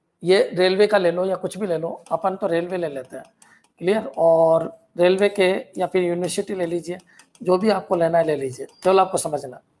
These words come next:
कॉन्करेंसी का क्या मतलब होता है, आपने बहुत बार ये वर्ड सुना होगा, कॉन्करेंसी कंट्रोल, कॉन्करेंसी कंट्रोल, कॉन्करेंसी कंट्रोल,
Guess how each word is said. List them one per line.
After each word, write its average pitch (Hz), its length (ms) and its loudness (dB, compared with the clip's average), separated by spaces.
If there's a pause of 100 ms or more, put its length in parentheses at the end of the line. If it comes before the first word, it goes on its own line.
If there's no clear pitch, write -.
(500)
कॉन्करेंसी 190 540 2
का 220 120 6
क्या 185 160 0
मतलब 180 280 0
होता 175 240 2
है, 175 80 4
आपने 165 320 0
बहुत 165 280 2
बार 180 220 4 (400)
ये 170 60 4
वर्ड 170 180 4
सुना 160 260 -4
होगा, 123 280 -6 (1300)
कॉन्करेंसी 175 520 0
कंट्रोल, 165 440 -2
कॉन्करेंसी 165 600 -4
कंट्रोल, 170 400 0
कॉन्करेंसी 160 580 -4
कंट्रोल, 143 440 -6